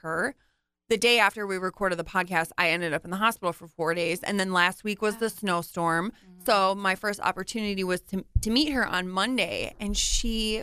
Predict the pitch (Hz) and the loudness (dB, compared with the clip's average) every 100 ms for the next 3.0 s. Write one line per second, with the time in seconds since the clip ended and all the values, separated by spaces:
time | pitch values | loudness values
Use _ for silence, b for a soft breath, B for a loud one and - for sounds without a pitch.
0 | - - 226 - - - 196 233 - 220 | -8 -10 -8 -8 -6 -2 0 0 -4 -8
1 | 196 175 - - - _ _ _ - 208 | -6 -4 -6 -10 -20 _ _ _ -14 -14
2 | - 220 226 254 175 180 - 247 254 247 | 2 6 8 6 4 4 4 4 4 0